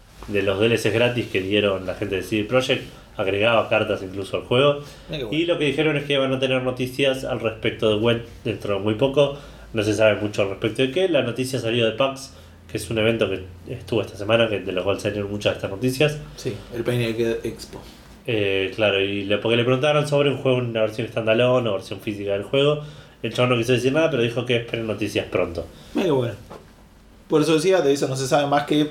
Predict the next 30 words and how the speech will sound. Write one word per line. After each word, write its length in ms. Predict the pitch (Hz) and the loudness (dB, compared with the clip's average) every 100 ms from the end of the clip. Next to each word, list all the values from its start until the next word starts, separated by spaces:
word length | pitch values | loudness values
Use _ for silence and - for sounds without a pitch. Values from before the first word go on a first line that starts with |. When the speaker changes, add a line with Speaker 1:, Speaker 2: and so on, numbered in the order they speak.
| - | -4
Speaker 2:
ojalá 380 | - 120 123 120 | -6 -2 0 0
que 140 | 117 101 - - 127 | -2 -4 -10 -14 -6
vaya 240 | 95 95 92 | -4 0 0
buenas 240 | 87 85 | 0 -4
noticias 360 | 101 - 101 - | -4 -6 -8 -8
pronto. 280 | - - - - - - | -6 -6 -10 -16 -18 -12
Speaker 1:
Sí, 200 | - 190 170 | -2 0 0
sí, 100 | 147 | 0
sí, 180 | 156 110 | 0 2
que 180 | 98 - | -2 -2
salga. 320 | 113 104 104 | 0 2 0
No, 200 | 123 135 | 0 0
no 160 | 139 143 | 2 2
lo 120 | 143 | 2
jugué, 280 | 143 139 127 | 2 2 2
no 120 | 113 | -2
sé 140 | 120 | -4
si 80 | 104 | -4
está 140 | 104 98 | -2 -2
bueno 260 | 98 98 | -2 -4
o 20 | |
no, 240 | 98 113 123 | 0 0 0
entiendo 320 | 98 101 98 | -2 -2 -2
que 60 | 95 | -4
sí, 300 | 104 117 117 - - | -2 -2 -4 -10 -4
pero 180 | 95 90 | -2 -2
Speaker 2:
Bueno. 80 | - - | -4 2
Speaker 1:
habrá 200 | 98 95 | 4 4
que 60 | |
ver. 120 | 87 | 2